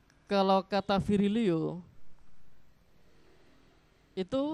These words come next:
manusia ketika sudah banyak terlibat dalam konsumsi kecepatan dalam dunia kons-, mohon maaf, dalam dunia yang posmo ini, kita akan mengalami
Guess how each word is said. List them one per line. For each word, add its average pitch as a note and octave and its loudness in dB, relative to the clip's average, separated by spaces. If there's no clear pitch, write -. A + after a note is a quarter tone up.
manusia A3 0
ketika A3+ -4
sudah E3+ -6
banyak F3+ 0
terlibat F#3+ -4
dalam E3+ -8
konsumsi G3+ 0
kecepatan F#3+ -2
dalam E3+ -2
dunia E3 0
kons-, F3 -4
mohon D#3+ -4
maaf, F#3 -6
dalam F3+ -2
dunia F3 2
yang F3 -6
posmo F#3 2
ini, F3+ -6
kita C#4 0
akan C#4 -4
mengalami G#3 0